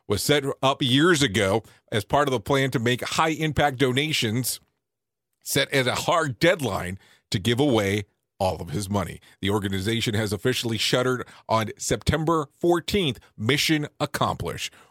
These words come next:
Where did the money go? Here's a sample. Three point seven billion dollars to education, including one billion dollars to his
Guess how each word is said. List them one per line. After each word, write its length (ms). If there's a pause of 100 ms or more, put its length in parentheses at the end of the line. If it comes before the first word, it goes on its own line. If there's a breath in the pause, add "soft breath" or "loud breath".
(460 soft breath)
Where 320
did 160
the 40
money 300
go? 400 (240)
Here's 300
a 60
sample. 420
Three 240
point 240
seven 340
billion 400
dollars 380
to 100
education, 600 (180 loud breath)
including 400
one 300
billion 420
dollars 460
to 140
his 140